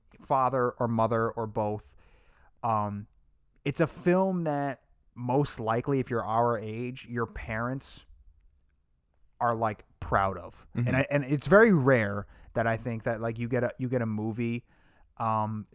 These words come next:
Speaker 1: that your parents really sit down and, like, enjoy it because of it's their heritage,
Speaker 2: Mm-hmm.
Speaker 1: you know?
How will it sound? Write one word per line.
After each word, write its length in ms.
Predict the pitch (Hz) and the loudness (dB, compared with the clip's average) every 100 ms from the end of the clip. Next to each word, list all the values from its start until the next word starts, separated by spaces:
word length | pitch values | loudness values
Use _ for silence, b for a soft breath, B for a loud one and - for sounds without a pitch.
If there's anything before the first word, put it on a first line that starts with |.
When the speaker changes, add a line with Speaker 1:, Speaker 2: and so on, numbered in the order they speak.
| 120 | -4
Speaker 1:
that 300 | 127 117 117 | -2 -2 -4
your 140 | 117 | -8
parents 680 | 110 - 127 127 123 - - | -8 -10 -8 -8 -10 -14 -18
really 300 | 107 117 117 | -10 -6 -6
sit 200 | - 123 | -6 -6
down 380 | 117 110 110 110 | -4 -2 -2 -4
and, 360 | 104 110 104 104 | -6 -8 -8 -6
like, 240 | 104 - - | -8 -8 -12
enjoy 460 | 127 120 107 110 117 | -8 -8 -4 -2 -2
it 160 | 123 | -4
because 640 | 113 104 - 120 110 107 113 113 | -8 -12 -6 -2 -2 -4 -8 -4
of 480 | 104 101 98 98 - _ _ _ _ _ _ | -2 -2 -4 -10 -20 _ _ _ _ _ _
it's 200 | 131 - | -8 -4
their 220 | - 110 | 0 0
heritage, 760 | 104 123 110 92 90 - - - | 0 0 0 -2 -8 -14 -16 -6
Speaker 2:
Mm-hmm. 220 | 113 95 90 | -4 -4 -4
Speaker 1:
you 80 | 123 | -2
know? 320 | 110 110 113 | -2 -2 -4